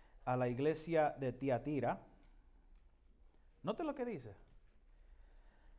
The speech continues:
"Al que venciere", ahora ya sabe que vencer es ven-, ser fiel hasta la muerte. Veintiséis era, ¿verdad? Ya. "Ah, al que venciere y guardare mis obras hasta el fin". Note,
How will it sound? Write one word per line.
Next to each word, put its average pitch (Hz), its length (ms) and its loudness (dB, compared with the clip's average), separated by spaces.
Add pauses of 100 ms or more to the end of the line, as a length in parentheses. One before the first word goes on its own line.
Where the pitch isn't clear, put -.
(140)
"Al 185 220 12
que 202 120 10
venciere", 190 920 10 (480)
ahora 117 200 -2
ya 131 160 0
sabe 214 320 -2
que 139 120 -6
vencer 160 520 -2
es 196 160 -4
ven-, 131 260 -8 (260)
ser 143 140 -6
fiel 147 200 -6
hasta 120 240 -6
la 104 100 -8
muerte. 101 380 -12 (2000)
Veintiséis 120 480 -8
era, 104 140 -12
¿verdad? 139 180 -10 (120)
Ya. - 120 -14 (420)
"Ah, 127 200 2
al 143 160 6
que 151 100 4
venciere 214 720 8
y 202 120 4
guardare 170 1160 6
mis 165 480 0
obras 202 760 10
hasta 156 340 0
el 135 120 0
fin". 156 600 -4
Note, 170 440 -4